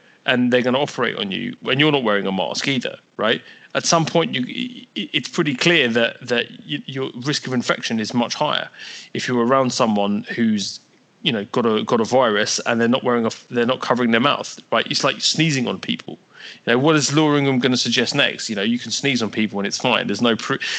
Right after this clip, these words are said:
it, there's no proof that sneezing on someone doesn't in-, increase their chances of, uh, giving them the flu, right? It's just complete fucking nonsense. But this is a supposedly serious person,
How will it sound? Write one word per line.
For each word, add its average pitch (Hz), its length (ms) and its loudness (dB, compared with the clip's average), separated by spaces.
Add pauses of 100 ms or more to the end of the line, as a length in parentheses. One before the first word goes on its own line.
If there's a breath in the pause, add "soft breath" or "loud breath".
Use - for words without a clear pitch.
(140 loud breath)
it, 131 120 -2
there's 131 140 2
no 151 160 4
proof 139 440 2
that 117 220 2 (260 loud breath)
sneezing 139 480 0
on 113 160 0
someone 110 420 0
doesn't 107 420 -2
in-, 120 240 -4 (300)
increase 120 300 -2
their 107 140 2
chances 113 580 -2
of, 101 260 -2
uh, 101 220 2 (340 loud breath)
giving 113 260 4
them 107 160 4
the 104 80 2
flu, 123 400 0 (480)
right? 127 280 4
It's 143 120 -2
just - 440 -4
complete - 520 -4
fucking 113 400 -2
nonsense. - 680 -4 (560 loud breath)
But 135 260 4 (380)
this 175 260 2
is 151 140 2
a 131 120 -4
supposedly 123 880 0
serious 113 520 0
person, - 460 -2